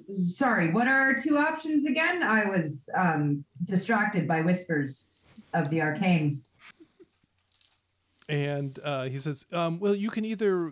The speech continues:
Speaker 2: go by the road, which is probably the more direct route, or perhaps you could trek up into the hills a bit. Um, it's not as direct and will take you longer, but, um, the road is more traveled, and I know you Tabaxi tend to be secretive,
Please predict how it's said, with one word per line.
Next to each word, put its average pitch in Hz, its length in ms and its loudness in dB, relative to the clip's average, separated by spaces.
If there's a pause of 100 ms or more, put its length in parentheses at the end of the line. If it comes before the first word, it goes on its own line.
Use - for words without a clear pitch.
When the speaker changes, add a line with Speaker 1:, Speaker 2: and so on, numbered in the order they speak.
(120)
Speaker 2:
go 202 200 2
by 180 240 -2
the 160 120 -2
road, 113 460 -4
which 120 180 -6
is 139 60 -6
probably 151 240 -4
the 139 80 -4
more 131 160 -2
direct 131 420 -6
route, 107 400 -6 (300)
or 170 180 0
perhaps 190 380 -4
you 220 60 -6
could 190 120 -4
trek 202 240 -2
up 185 140 -2
into 165 160 0
the 143 140 -2
hills 165 420 -4
a - 20 -10
bit. 110 380 -8
Um, 127 280 -6
it's 170 140 -4
not 247 220 0
as 196 180 4
direct 156 380 -2
and 151 80 -2
will 147 80 -4
take 185 240 -6
you 139 80 -2
longer, 120 340 -4
but, 120 280 -6 (420)
um, 120 600 -8
the 143 180 -2
road 208 240 0
is 160 140 2
more 147 200 0
traveled, 120 560 -4
and 120 260 -6
I 135 100 -2
know 160 100 0
you 139 320 -4
Tabaxi 147 420 -4
tend 147 180 -4
to 131 60 -4
be 113 120 -8
secretive, 113 600 -8